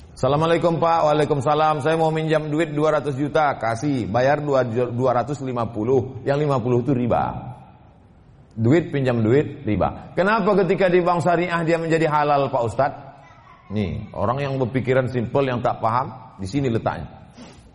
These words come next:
"Assalamualaikum, bank syariah." "Waalaikumsalam.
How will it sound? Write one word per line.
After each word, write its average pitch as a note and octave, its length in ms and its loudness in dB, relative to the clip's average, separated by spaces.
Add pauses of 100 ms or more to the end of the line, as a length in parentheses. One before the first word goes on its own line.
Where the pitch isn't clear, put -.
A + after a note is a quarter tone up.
(1080)
"Assalamualaikum, D#3 840 0
bank D3 160 0
syariah." C#3 560 -4
"Waalaikumsalam. A#2+ 560 0